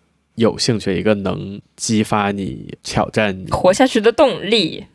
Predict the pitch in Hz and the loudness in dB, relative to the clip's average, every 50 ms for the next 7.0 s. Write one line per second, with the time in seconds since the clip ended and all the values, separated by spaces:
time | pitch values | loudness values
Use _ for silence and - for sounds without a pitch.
0 | _ _ _ 165 175 165 127 107 98 90 90 98 - - - 117 107 101 110 107 | _ _ _ 2 4 4 4 2 0 -4 -6 -4 0 2 4 4 4 2 2 2
1 | 123 120 113 107 107 107 - 123 92 78 107 104 - 104 87 71 62 53 - - | 2 2 2 0 -2 -2 -2 -2 0 0 0 0 2 0 0 0 -2 -6 -10 -10
2 | - - 113 110 110 113 113 107 - 113 107 107 104 104 107 113 107 101 101 95 | -4 -2 -2 0 2 2 2 2 2 0 0 0 -2 -2 -2 -2 -2 -2 -2 -4
3 | 95 95 - 95 95 95 - - 98 92 - - - - 78 - - - - - | -4 -6 -6 -8 -10 -10 -10 -10 -10 -10 -10 -10 -10 -8 -8 -10 -12 -14 -18 -20
4 | _ _ _ _ _ _ _ _ _ - - - - - - - _ _ _ _ | _ _ _ _ _ _ _ _ _ -20 -20 -20 -20 -20 -20 -20 _ _ _ _
5 | _ _ - - 98 95 92 92 92 - - - - - 120 110 - 113 101 92 | _ _ -14 -12 -10 -10 -10 -10 -12 -14 -18 -2 2 2 2 4 2 0 -2 0
6 | 110 107 95 76 69 - 101 101 101 - 117 98 - - 67 - - - - | -2 -2 -2 -2 -2 -2 -2 -2 -2 -4 -6 -8 -8 -10 -14 -2 0 2 2